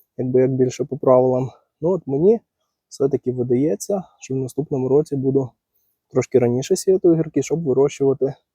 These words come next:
висаджувати їх в більш такій, ну, вже крупнішій розсаді. Адже мені все-таки здається, що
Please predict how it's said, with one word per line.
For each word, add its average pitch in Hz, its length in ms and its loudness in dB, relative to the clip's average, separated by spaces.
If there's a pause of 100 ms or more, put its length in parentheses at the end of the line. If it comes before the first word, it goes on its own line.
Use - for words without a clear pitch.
(460)
висаджувати 127 760 0
їх - 360 -2
в - 40 -8
більш 135 320 -2
такій, 127 520 -4 (840)
ну, 120 260 -8 (140)
вже 120 220 -2
крупнішій 135 560 0
розсаді. 180 540 -2 (720)
Адже 135 480 0 (220)
мені 131 260 -2
все-таки 196 420 0
здається, 160 460 0
що 139 220 -4